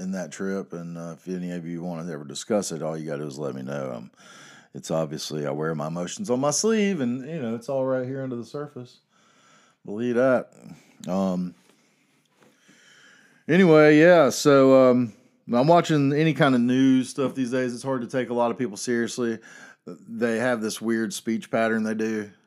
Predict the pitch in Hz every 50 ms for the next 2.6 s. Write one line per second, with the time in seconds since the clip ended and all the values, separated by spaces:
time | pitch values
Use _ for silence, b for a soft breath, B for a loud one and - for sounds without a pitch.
0 | _ _ 85 90 92 90 87 90 87 78 - - 90 85 85 82 82 82 80 80
1 | _ _ _ - 92 87 82 80 80 78 82 87 90 - - - - - _ _
2 | _ _ _ _ _ - 73 76 73 - - -